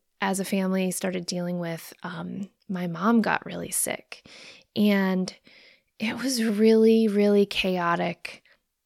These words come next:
We had never experienced it before. And also during, during the pandemic, it was just extra chaos on top of craziness. And that's where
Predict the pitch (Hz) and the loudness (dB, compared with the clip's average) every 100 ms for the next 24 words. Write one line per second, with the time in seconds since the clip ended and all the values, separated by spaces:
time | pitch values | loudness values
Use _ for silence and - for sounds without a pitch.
0 | _ _ _ _ _ _ 220 226 208 196 | _ _ _ _ _ _ 2 4 4 2
1 | 190 190 190 - - 202 196 190 180 - | -2 -2 -4 -8 -6 -2 0 -2 -2 -6
2 | 196 196 - 185 180 185 185 185 180 180 | -8 -12 -8 -4 -2 -4 -4 -6 -4 -4
3 | 180 - - - - - _ - 220 - | -6 -8 -12 -20 -20 -20 _ 4 6 6
4 | 220 208 202 202 - - 202 190 185 180 | 4 4 4 2 0 2 4 4 2 0
5 | - 185 170 175 185 165 196 - - - | -4 -8 -6 -4 -4 -4 -8 -10 -8 -8
6 | - - 185 - - - _ _ _ _ | -6 -8 -8 -8 -8 -12 _ _ _ _
7 | _ _ 220 220 - 220 214 185 180 165 | _ _ -6 -4 -4 -4 -2 -2 0 0
8 | 165 - - 185 180 180 175 170 175 175 | -2 -4 -6 -8 -6 -6 -6 -6 -8 -8
9 | - _ _ _ _ _ - 170 165 - | -16 _ _ _ _ _ -12 -8 -8 -8
10 | - - 202 - - - - - _ _ | -12 -10 -10 -10 -12 -20 -20 -20 _ _
11 | _ _ _ _ - 208 208 202 233 - | _ _ _ _ -4 0 0 0 -2 -4
12 | - 208 202 190 180 175 190 | -4 0 0 0 0 -2 -4